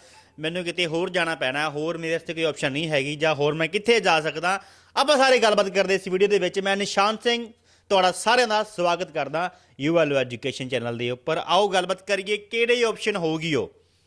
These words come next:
ਉਹ ਕਿਹੜੀ ਆਪਸ਼ਨ ਹੋਊਗੀ ਜਿਹੜੀ ਇਹਨਾਂ ਚਾਰ ਕੰਟਰੀਆਂ ਤੋਂ, ਕੰਟਰੀਆਂ ਤੋਂ ਇਲਾਵਾ ਆਪਾਂ ਉੱਥੇ ਜਾ ਸਕਦੇ ਹਾਂ, ਸੈੱਟ ਹੋ ਸਕਦੇ ਹਾਂ, ਪੜ੍ਹ ਸਕਦੇ ਹਾਂ, ਪੈਸਾ ਕਮਾ ਸਕਦੇ ਹਾਂ।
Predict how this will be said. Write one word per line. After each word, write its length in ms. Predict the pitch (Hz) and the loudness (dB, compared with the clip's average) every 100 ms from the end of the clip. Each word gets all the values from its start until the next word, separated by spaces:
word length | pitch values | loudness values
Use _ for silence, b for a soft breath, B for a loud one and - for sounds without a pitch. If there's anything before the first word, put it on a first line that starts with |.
| b - | b -12
ਉਹ 60 | 202 | -6
ਕਿਹੜੀ 360 | 247 254 277 | 2 2 4
ਆਪਸ਼ਨ 240 | 262 254 233 | 2 2 0
ਹੋਊਗੀ 480 | 196 175 165 208 214 b b b - | 0 0 -2 -4 -6 b b b -2
ਜਿਹੜੀ 360 | 160 214 226 220 b b - | 2 2 2 -4 b b -4
ਇਹਨਾਂ 200 | 180 202 | -2 -2
ਚਾਰ 400 | 202 220 196 196 | -2 2 4 4
ਕੰਟਰੀਆਂ 360 | 196 180 185 | 0 0 -2
ਤੋਂ, 160 | 185 185 | -2 -4
ਕੰਟਰੀਆਂ 400 | 143 165 160 170 | -6 -8 -6 -6
ਤੋਂ 100 | 170 | -2
ਇਲਾਵਾ 460 | 151 127 143 - - | 0 0 0 -2 -6
ਆਪਾਂ 220 | 135 147 | -8 -4
ਉੱਥੇ 280 | 143 143 151 | -4 -2 -2
ਜਾ 280 | 131 127 135 | 2 4 4
ਸਕਦੇ 320 | 151 139 135 | 0 -4 -4
ਹਾਂ, 100 | 143 | -4
ਸੈੱਟ 320 | - 135 127 | -2 -4 -2
ਹੋ 160 | 135 117 | -4 -6
ਸਕਦੇ 320 | 123 123 127 | -8 -8 -10
ਹਾਂ, 80 | 135 | -10
ਪੜ੍ਹ 380 | - - 185 180 | -6 0 2 2
ਸਕਦੇ 280 | 156 147 151 | -2 -2 -2
ਹਾਂ, 120 | 156 | -4
ਪੈਸਾ 380 | - 262 254 247 | 0 2 4 2
ਕਮਾ 260 | 190 147 | 2 -2
ਸਕਦੇ 300 | 120 107 101 | -2 -6 -10
ਹਾਂ। 120 | 95 | -12